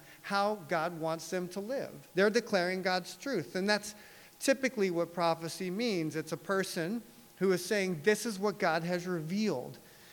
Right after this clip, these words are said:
and you're applying it in contemporary context. And there were people who were false prophets. They weren't declaring the truth of God. They said they were, but they actually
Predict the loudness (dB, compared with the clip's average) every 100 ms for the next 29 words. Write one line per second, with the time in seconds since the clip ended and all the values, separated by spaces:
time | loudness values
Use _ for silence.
0 | -10 2 4 6 4 2 2 2 2 0
1 | -2 -4 -2 -4 -2 -2 -2 -2 -2 -2
2 | -4 -4 -4 -4 -8 -10 -12 -14 -14 -20
3 | -20 -20 -20 -14 -2 4 6 6 4 0
4 | 0 0 2 2 2 0 0 -2 -8 -12
5 | -18 -6 -2 -2 -6 -14 -4 2 2 2
6 | 0 -2 -6 -16 -2 -2 0 0 0 -2
7 | -6 -4 -4 -4 -4 -2 -2 -6 -18 2
8 | 4 4 2 -2 2 4 4 4 2 2
9 | -4 -8 -6 -6 -8 -12 -20 -20 -20 -8
10 | 0 2 2 2 0 0 -2 -4 -4